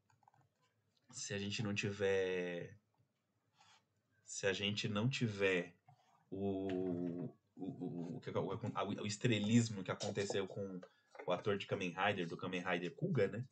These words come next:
Que se acha melhor do que Tokusatsu, aquele arrombado. Ele acha que Tokusatsu, ele, ele falou, se eu não me engano, numa entrevista que Tokusatsu acabou com a carreira dele como ator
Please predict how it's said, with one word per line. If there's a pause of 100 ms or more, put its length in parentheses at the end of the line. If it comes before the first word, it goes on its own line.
(560)
Que
se
acha
melhor
do
que
Tokusatsu,
aquele
arrombado. (4000)
Ele
acha
que
Tokusatsu, (1080)
ele,
ele
falou,
se
eu
não
me
engano,
numa
entrevista
que
Tokusatsu
acabou
com
a
carreira
dele (880)
como
ator